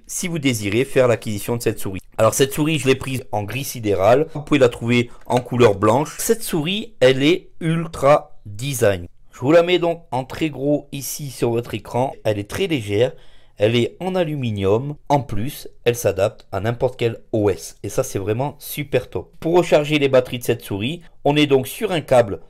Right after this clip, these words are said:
de type C vers U S B trois point zéro. On a très peu de souris qui sont aujourd'hui rechargeables avec un câble de type C. Voilà donc pour ce petit unboxing de cette souris Sachi. Comme je vous ai dit, je vous mettrai tous les liens dans la description.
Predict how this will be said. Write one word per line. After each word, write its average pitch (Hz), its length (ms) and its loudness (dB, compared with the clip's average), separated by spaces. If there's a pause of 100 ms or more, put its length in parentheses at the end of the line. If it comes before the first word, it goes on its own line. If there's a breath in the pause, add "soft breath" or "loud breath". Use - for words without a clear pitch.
de 113 200 2
type 139 340 -4
C - 460 -2 (180)
vers 147 480 4
U 135 160 0
S 123 160 2
B 131 160 0
trois 131 240 2
point 123 160 0
zéro. 101 300 -2 (120)
On 127 140 4
a 120 80 6
très - 260 0
peu 196 160 0
de 190 60 -4
souris 151 400 -4 (500)
qui 160 140 -8
sont 156 320 0
aujourd'hui 131 460 0
rechargeables 120 720 2 (260 loud breath)
avec 123 300 2
un 117 80 0
câble 123 420 0
de 120 120 2
type 131 260 -8
C. 95 200 -6 (120)
Voilà 180 200 6
donc 175 240 0
pour 156 180 -4
ce 156 120 -2
petit 143 440 -2
unboxing 113 640 -2
de 107 100 -2
cette - 240 -2
souris 110 260 2
Sachi. 107 520 4 (240 soft breath)
Comme 139 160 2
je 135 100 -4
vous 139 140 -2
ai 143 80 4
dit, 135 160 -2
je 123 80 -4
vous 120 60 0
mettrai 120 320 4
tous 202 120 -8
les 185 140 2
liens 156 180 0
dans 131 140 4
la 123 100 6
description. 127 640 2